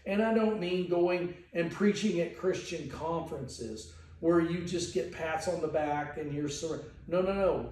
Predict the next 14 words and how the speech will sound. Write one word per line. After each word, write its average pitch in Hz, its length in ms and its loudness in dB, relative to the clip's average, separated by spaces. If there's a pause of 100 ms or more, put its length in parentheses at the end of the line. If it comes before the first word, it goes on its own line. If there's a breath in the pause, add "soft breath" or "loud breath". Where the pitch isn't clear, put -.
This 175 240 0
man 208 320 4
was - 180 -2
confrontational, 160 1080 -2 (300 loud breath)
which 147 200 -6
we're 165 100 -2
gonna 160 140 0
get 151 240 -4
to 147 100 -8
here 139 220 -4
in 127 140 -2
just 135 280 -4
a - 40 -12
second. 131 420 -8